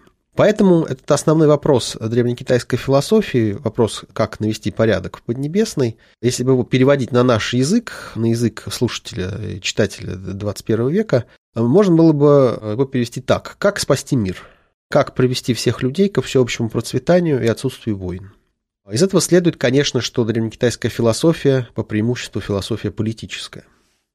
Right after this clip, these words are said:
Почему этот вопрос был так важен? Точного ответа я дать, к сожалению, не могу, но всегда есть соблазн связывать его важность с социально-политическим кризисом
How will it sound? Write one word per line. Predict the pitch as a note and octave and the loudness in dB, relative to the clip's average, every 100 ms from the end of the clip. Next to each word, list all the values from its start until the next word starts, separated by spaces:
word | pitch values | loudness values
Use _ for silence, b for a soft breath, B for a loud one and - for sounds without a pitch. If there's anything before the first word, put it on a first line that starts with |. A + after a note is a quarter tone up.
| _ | _
Почему | B2+ - A3+ | -4 2 2
этот | - | 4
вопрос | D#3 E3+ D#3+ | 2 4 2
был | C#3+ | 2
так | C#3+ C3 | 0 0
важен? | A#2 G2+ D#2+ - - _ _ _ _ | 2 0 0 -8 -12 _ _ _ _
Точного | G#3 G#3 F#3+ F3 | 0 2 4 2
ответа | E3+ F#3 E3+ | 4 2 4
я | D#3+ D#3 | 4 4
дать, | C#3+ D#3 - - | 2 2 0 -14
к | - | -12
сожалению, | B2+ C3 C#3 C#3 | -10 -4 -2 0
не | C#3+ | 0
могу, | D3+ E3 B3 C4 _ _ _ | 0 2 0 -2 _ _ _
но | A#2 D#3+ | -4 -2
всегда | F#3+ F#3 E3 | 0 -2 2
есть | G#3 F3+ - | 4 4 2
соблазн | C#3+ C3+ F3+ F3 D3+ | 0 4 4 4 0
связывать | - D3+ D#3 C3+ B2+ A2 - - _ - | 0 2 2 2 0 -2 -4 -18 _ -14
его | G#2+ B2 | -6 -2
важность | B2 F#3 G3 D#3+ - - | 2 2 2 0 -4 -6
с | A#2 - - E3+ | -4 -2 0 0
социально-политическим | D#3 C3 - C#3+ B2 A#2 A#2+ - - - B2 | 0 -2 2 4 2 0 -2 -2 -6 -4 -6
кризисом | A#2 D3 C3 G#2+ - - | -4 -2 -2 -2 -6 -8